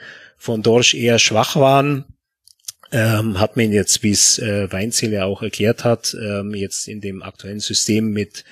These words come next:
mit Framberger und Iago beziehungsweise Pedersen an seiner Seite, hat man ihn jetzt auch, äh, mit, äh, ja, mit, mit quasi mit, mit zwei Achtern jetzt gestärkt. Tut ihm gut, dass er zwei Spieler neben sich hat.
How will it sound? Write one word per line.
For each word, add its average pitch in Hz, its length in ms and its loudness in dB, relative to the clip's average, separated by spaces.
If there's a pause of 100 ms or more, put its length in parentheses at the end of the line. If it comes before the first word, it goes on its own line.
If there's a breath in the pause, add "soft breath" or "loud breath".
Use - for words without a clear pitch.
(360 soft breath)
mit 101 160 -10
Framberger 107 540 0
und 98 180 -4
Iago 104 360 0
beziehungsweise 98 600 -4
Pedersen 120 400 2
an 107 100 -2
seiner 107 240 0
Seite, 107 460 4 (340 loud breath)
hat - 160 0
man 107 100 4
ihn 104 60 4
jetzt 104 220 4
auch, 104 320 -2
äh, 104 240 0
mit, 101 500 -6
äh, 98 420 -12
ja, 101 180 -4
mit, 101 160 -8
mit 104 180 -10
quasi 98 300 -6
mit, - 280 -8
mit 98 140 -10
zwei 98 220 -6
Achtern 123 500 2 (460 loud breath)
jetzt 113 260 4
gestärkt. 123 480 2
Tut 127 140 -4
ihm 104 80 -2
gut, 123 220 -6
dass 113 120 0
er 110 80 -8
zwei 117 220 -4
Spieler 120 360 -2
neben 113 240 2
sich 123 260 -4
hat. 131 220 2